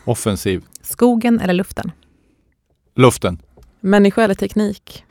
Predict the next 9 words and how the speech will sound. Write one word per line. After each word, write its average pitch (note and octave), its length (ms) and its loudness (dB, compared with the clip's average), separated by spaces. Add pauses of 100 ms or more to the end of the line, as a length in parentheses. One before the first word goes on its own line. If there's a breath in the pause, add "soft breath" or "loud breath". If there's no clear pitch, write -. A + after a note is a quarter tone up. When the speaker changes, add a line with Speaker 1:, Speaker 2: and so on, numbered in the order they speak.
(200)
Speaker 1:
Människa. G2+ 460 0 (500 soft breath)
Speaker 2:
Fly F3 320 -6
eller A#3 140 -4
fäkta? A#3+ 360 -6 (840 soft breath)
Speaker 1:
Eh, G#2 760 0
fäkta. - 600 -2 (300)
Speaker 3:
Parad G#3 400 2
eller A3 100 2
promenad? F#3+ 680 0